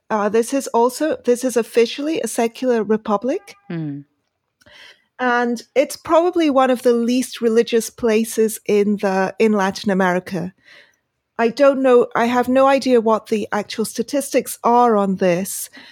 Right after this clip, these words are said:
Speaker 1: And I think most people would tick Catholic if you asked them what their religion was. Um, I think most people would not, would not check the, um, nun box on that.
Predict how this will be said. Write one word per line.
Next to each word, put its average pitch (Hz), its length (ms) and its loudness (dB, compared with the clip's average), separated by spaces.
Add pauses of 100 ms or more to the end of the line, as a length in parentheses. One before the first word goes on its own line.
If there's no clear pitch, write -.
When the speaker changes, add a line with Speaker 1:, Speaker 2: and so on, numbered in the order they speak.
(260)
Speaker 1:
And 220 500 2 (240)
I 254 120 2
think 311 320 -6
most 262 480 2
people 285 340 0
would 233 280 2
tick - 400 -6
Catholic 233 560 -2
if 220 140 -4
you 226 180 0
asked 214 300 0
them 262 140 -2
what 254 140 -2
their 240 140 2
religion 233 440 2
was. 226 500 0 (840)
Um, 214 480 2
I 240 120 0
think 247 260 -2
most 247 280 2
people 240 260 0
would 226 140 2
not, 226 400 2 (160)
would 220 160 -2
not 233 260 0
check 233 360 -4
the, 208 360 0
um, 196 320 -4
nun 214 460 2 (160)
box - 380 -2
on 190 180 -4
that. 180 500 -4